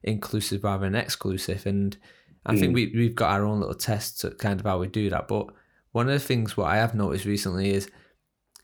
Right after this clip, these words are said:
Speaker 1: dyslexia. So, I, you know, we, we've spoke, I, I, I have dyslexia, but
Speaker 2: Mm.
Speaker 1: yet we never really see many people going,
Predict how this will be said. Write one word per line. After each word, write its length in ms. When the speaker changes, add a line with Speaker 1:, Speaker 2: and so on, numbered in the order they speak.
Speaker 1:
dyslexia. 600
So, 140
I, 280
you 160
know, 320
we, 260
we've 200
spoke, 480
I, 160
I, 320
I 20
have 200
dyslexia, 600
but 180
Speaker 2:
Mm. 200
Speaker 1:
yet 200
we 100
never 320
really 240
see 260
many 200
people 320
going, 360